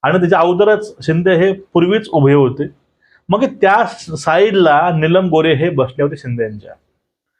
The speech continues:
एक खुर्ची सोडून आणि तिकडनं उद्धव ठाकरे आले. मग त्यावेळेस आता नीलम गोरे, उद्धव ठाकरे यांचं संभाषण झालं, पण उद्धव ठाकरेंनी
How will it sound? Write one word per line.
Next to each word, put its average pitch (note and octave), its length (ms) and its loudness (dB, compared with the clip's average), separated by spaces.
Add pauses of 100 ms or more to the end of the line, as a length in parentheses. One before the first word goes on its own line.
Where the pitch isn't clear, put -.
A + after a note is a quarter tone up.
(280)
एक F3+ 200 0
खुर्ची D#3+ 300 0
सोडून C#3 400 0 (500)
आणि F#3 200 -2
तिकडनं G#3 520 2 (220)
उद्धव D#3 260 0
ठाकरे D3+ 340 -2
आले. A2+ 260 0 (180)
मग C#3+ 160 -2 (100)
त्यावेळेस E3+ 800 0 (440)
आता F#3 560 0 (180)
नीलम F3+ 400 2
गोरे, F3 560 2
उद्धव E3 280 0
ठाकरे E3 360 -4
यांचं D#3+ 240 -2
संभाषण D3 580 -4
झालं, C3+ 260 4
पण D#3+ 260 0
उद्धव E3 360 0
ठाकरेंनी E3 840 -2